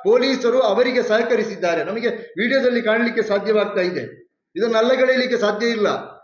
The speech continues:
ಯಾಕೆಂತ ಹೇಳಿದ್ರೆ ನಿನ್ನೆ ಎಸ್ ಪಿ ಸಾಹೇಬರು ಕೂಡ ಅಲ್ಲಿ, ಆ, ಚಾರ್ಜ್ ಮೆಮೊ ಮಾಡಿದ್ದಾರೆ ಆ ಇನ್ಸ್‌ಪೆಕ್ಟರ್‌ಗೆ.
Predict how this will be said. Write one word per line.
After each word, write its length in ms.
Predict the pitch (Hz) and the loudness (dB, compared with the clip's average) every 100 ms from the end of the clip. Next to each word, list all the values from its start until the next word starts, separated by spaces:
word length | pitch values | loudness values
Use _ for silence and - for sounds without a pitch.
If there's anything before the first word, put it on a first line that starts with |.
| - | -6
ಯಾಕೆಂತ 340 | 185 240 240 | -4 -2 0
ಹೇಳಿದ್ರೆ 420 | 240 233 233 240 226 | 2 2 2 2 0
ನಿನ್ನೆ 400 | - - 226 226 | -4 -6 -2 0
ಎಸ್ 200 | 214 214 | -2 -4
ಪಿ 100 | 240 | -2
ಸಾಹೇಬರು 520 | 233 226 214 233 220 | 0 2 2 0 0
ಕೂಡ 160 | 233 240 247 - - 190 | 0 0 0 -4 -8 -2
ಅಲ್ಲಿ, 480 | 214 220 214 196 190 190 - - | 0 2 4 4 2 -4 -12 -6
ಆ, 60 | 165 175 175 175 170 170 170 | -2 0 2 2 2 2 0
ಚಾರ್ಜ್ 320 | 190 226 226 | -2 0 -2
ಮೆಮೊ 260 | 240 233 226 | -2 0 0
ಮಾಡಿದ್ದಾರೆ 460 | 214 208 202 190 | 0 0 0 2
ಆ 40 | 175 | 0
ಇನ್ಸ್‌ಪೆಕ್ಟರ್‌ಗೆ. 920 | 185 185 208 190 165 123 - - | -4 -4 -4 -4 -6 -6 -8 -20